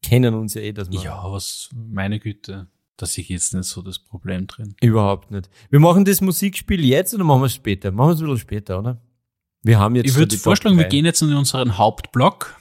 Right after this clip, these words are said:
Speaker 2: weil ich find das wirklich schön diese Woche. Da haben wir uns was, äh, ganz gute Themen, äh, oder ein gutes Thema in seiner Komplexität ganz gut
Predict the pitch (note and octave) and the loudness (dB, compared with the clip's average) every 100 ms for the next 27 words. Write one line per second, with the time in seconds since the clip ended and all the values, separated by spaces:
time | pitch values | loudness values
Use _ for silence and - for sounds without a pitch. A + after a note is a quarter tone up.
0 | - A2+ A#2 A2+ B2+ A#2+ A#2 A2 A2+ A#2 | -12 -6 -4 -2 -4 -2 -6 -6 -8 -8
1 | - - E3+ G2+ A#2 A#2+ A2+ A2+ - A#2 | -8 -4 -4 -2 -2 -2 -4 -4 -4 -6
2 | G#2 G2 G2 - G2 - - G#2 F#2+ F#2+ | -6 -6 -8 -10 -12 -12 -12 -14 -14 -14
3 | - _ - G2+ G2 F#2 - - G2 - | -16 _ -20 -20 -18 -18 -18 -18 -12 -6
4 | G#2 - A2+ A2 - G2+ A2+ A#2 F#2 F2+ | -6 -4 -6 -6 -8 -6 -4 -6 -8 -10
5 | - - - G2+ - - G#2 A#2 A#2+ A#2+ | -12 -18 -14 -12 -12 -10 -10 -6 -6 -4
6 | A#2 - A2 G#2+ A#2+ A#2+ A2 A2 A2+ G#2+ | -8 -6 -6 -4 -2 -4 -6 -8 -8 -8
7 | - G#2+ G2+ - A2 - G#2+ - A#2 - | -10 -10 -10 -10 -10 -10 -12 -6 -6 -6
8 | - | -6